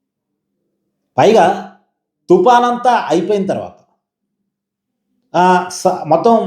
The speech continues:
ఎవరిలోకి వాళ్ళు పోయే టైంలో నిన్న జగన్మోహన్ రెడ్డి గారు వచ్చేసి వైసీపీ ముఖ్యమైన నాయకుల్ని తన తాడేపల్లి ప్యాలెస్కి పిలిపించుకొని కొంతమంది వీడియో కాన్ఫరెన్స్ ద్వారా మాట్లాడే ప్రయత్నం చేసి ప్రభుత్వం మీద విమర్శలు చేశారు.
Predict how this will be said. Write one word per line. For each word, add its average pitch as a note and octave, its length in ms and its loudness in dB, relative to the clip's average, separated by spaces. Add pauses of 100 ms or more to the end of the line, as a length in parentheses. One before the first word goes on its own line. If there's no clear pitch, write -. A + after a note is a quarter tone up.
(340)
ఎవరిలోకి G#3 460 4
వాళ్ళు G3 160 2
పోయే F3 200 0
టైంలో F3+ 300 -4
నిన్న G3+ 220 -4
జగన్మోహన్ G#3 420 0
రెడ్డి F3+ 120 -4
గారు E3 180 2
వచ్చేసి F3 340 -4 (600)
వైసీపీ A#3 600 -2 (360)
ముఖ్యమైన A#3+ 420 0
నాయకుల్ని G3 400 0
తన G3+ 260 0
తాడేపల్లి A#3+ 500 2
ప్యాలెస్కి G3 360 0
పిలిపించుకొని D#3 560 -6 (360)
కొంతమంది A#3+ 460 2 (120)
వీడియో A3 200 2
కాన్ఫరెన్స్ E3+ 420 -2
ద్వారా D3+ 200 0 (360)
మాట్లాడే F#3 440 2
ప్రయత్నం D3+ 440 -2
చేసి C3+ 220 -6 (880)
ప్రభుత్వం C4 400 2
మీద B3+ 120 2
విమర్శలు G3+ 420 0
చేశారు. D#3+ 300 -4